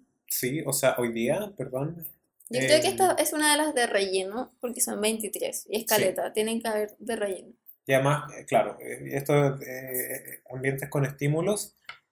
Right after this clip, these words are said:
Speaker 1: eh, hoy día ya es impresionante la cantidad de estímulos que uno, que uno tiene,
Speaker 2: Es verdad.
Speaker 1: ¿no? Acabo de mirar mi celular.
Speaker 2: Qué mal educado.
Speaker 1: Por eso te
Speaker 2: Yo
Speaker 1: decía.
Speaker 2: estaba tomando vino.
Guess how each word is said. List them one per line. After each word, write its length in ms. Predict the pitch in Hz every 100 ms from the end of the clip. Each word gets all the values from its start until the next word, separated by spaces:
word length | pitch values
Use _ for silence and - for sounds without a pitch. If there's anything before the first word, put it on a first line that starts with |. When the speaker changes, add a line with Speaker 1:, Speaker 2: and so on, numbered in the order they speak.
| _
Speaker 1:
eh, 500 | 127 127 123 120 120 -
hoy 140 | 127
día 180 | 131 135
ya 240 | 127 120
es 320 | 120 123 -
impresionante 640 | 123 120 120 127 120 127 139
la 120 | 139
cantidad 280 | 135 127 131
de 40 |
estímulos 360 | 127 135 127 127
que 120 | -
uno, 420 | 127 127 123 120 120 _ _ -
que 60 |
uno 140 | 120 120
tiene, 240 | 117 110 - _ _ _ _ -
Speaker 2:
Es 60 | 269
verdad. 340 | - 117 131
Speaker 1:
¿no? 160 | 139 - _
Acabo 300 | 120 117 127
de 60 | 127
mirar 200 | 131 127
mi 80 | 127
celular. 380 | - 127 123 - _ _ _ _ _ _ _ _ _ _ _ -
Speaker 2:
Qué 80 |
mal 200 | 240 240 247
educado. 760 | 240 226 226 226 240 262 320 _ _ _ _
Speaker 1:
Por 140 | 135 139
eso 180 | -
te 80 | 143
Speaker 2:
Yo 20 | 143
Speaker 1:
decía. 120 | 233
Speaker 2:
estaba 240 | 135 160
tomando 360 | 302 277 269 247
vino. 320 | 285 302 269